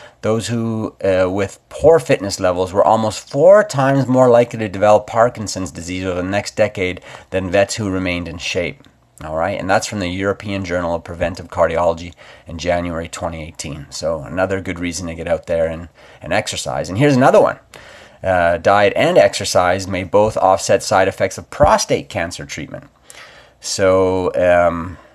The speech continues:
they use something called androgen deprivation therapy for prostate cancer, uh, 'cause it suppresses certain hormones, but it can also lead to increase in body fat and loss of muscle mass and s-,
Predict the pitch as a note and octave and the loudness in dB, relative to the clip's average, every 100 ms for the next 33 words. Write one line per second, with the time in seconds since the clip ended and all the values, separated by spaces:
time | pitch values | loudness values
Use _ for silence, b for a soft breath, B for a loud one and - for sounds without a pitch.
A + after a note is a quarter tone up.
0 | B _ _ _ - - F#2 G2+ A2+ - | B _ _ _ -20 -8 -6 -2 -2 0
1 | C3 B2 G#2+ G2+ - G#2 C3+ E3+ B2+ A2 | 0 0 2 2 2 0 2 0 -2 -2
2 | G2 G#2+ - F#2 G2 - F#2 F#2+ F2 - | 2 0 0 0 0 0 -6 0 -2 -2
3 | F2+ - - - F#2+ - G2+ F2 G2+ F2 | -10 -8 -6 2 2 2 -8 -6 -4 -4
4 | - F2 - _ - F2 E2+ E2 D#2+ - | -6 -10 -12 _ -8 -4 -2 -2 -6 -12
5 | B B B B G2 F2 - - A#2 A2+ | B B B B -10 -8 -8 0 2 2
6 | A2 - F#2 D#2 - - C#3 C3 F#2+ F#2 | 0 -4 -4 -6 -10 2 4 6 2 -2
7 | F2 - _ _ - F#2+ E2+ A#2 C3 D3+ | -8 -16 _ _ 0 0 0 2 4 4
8 | B2 A2 G#2+ G2+ G2+ G#2 A2 G2+ F#2 E2 | 0 -2 -4 -6 -6 -6 -4 -6 -6 2
9 | F#2 G#2+ - A#2 G#2+ F#2+ F2+ F#2+ F#2 F2+ | 2 2 0 -2 -2 2 2 2 -4 0
10 | A2 B2 A#2 F#2+ F#2 - E2+ - | 0 2 -2 -2 -4 -6 -8 -8